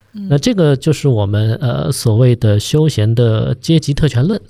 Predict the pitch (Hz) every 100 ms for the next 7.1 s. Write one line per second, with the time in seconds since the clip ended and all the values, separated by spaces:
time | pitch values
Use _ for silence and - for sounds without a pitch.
0 | _ _ _ - 214 190 233 160 180 175
1 | 104 - 196 208 139 123 147 143 127 98
2 | 113 113 117 117 123 107 139 127 123 135
3 | 131 190 156 113 117 104 - - - -
4 | 139 135 - 131 117 - 117 147 151 107
5 | 110 131 139 123 123 - 110 120 117 -
6 | - 127 120 127 110 101 131 127 143 160
7 | 175